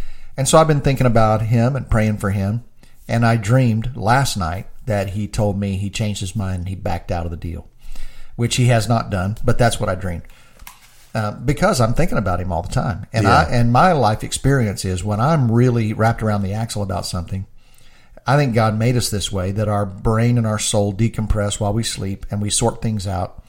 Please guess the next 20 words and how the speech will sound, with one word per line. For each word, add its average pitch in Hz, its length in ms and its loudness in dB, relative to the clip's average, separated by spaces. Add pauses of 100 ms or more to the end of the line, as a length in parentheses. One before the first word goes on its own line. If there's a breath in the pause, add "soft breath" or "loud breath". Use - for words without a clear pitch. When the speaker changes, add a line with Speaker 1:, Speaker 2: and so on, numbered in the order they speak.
(520 loud breath)
Speaker 1:
and 117 160 2
they 117 80 2
show 110 220 2
up 101 100 0
in 101 80 0
our 92 80 -2
dreams. 87 340 -4
For 117 200 0
that 139 240 4
reason, 117 560 0 (640 soft breath)
I 107 140 2
think 113 300 0
that 107 220 -4
the 107 180 -2
content 143 640 2
of 101 120 -4
his 92 160 -6
dreams 98 640 -4
has 107 260 -2
been 110 420 0